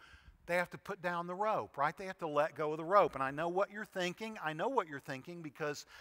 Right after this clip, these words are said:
I'm one of you and I'm in a marriage. See, you're thinking, here's what some of you are gonna do. You're gonna go home, you're gonna have the talk. "Yeah, that's, you know, the tug of war thing, that's us.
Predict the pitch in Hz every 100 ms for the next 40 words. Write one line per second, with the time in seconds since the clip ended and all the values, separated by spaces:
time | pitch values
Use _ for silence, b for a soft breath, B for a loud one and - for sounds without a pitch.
0 | B 156 151 151 147 165 220 196 101 113
1 | 123 180 - 131 143 147 202 151 117 104
2 | 101 170 - - - _ _ _ _ _
3 | _ _ 160 180 - _ - 202 262 202
4 | 160 151 175 175 247 285 240 247 214 190
5 | 185 170 156 127 139 202 196 208 196 190
6 | 175 185 170 185 208 170 143 139 139 -
7 | B B B B 143 165 175 175 165 175
8 | - 165 175 175 160 - 165 175 170 175
9 | - 165 170 156 156 - 165 151 156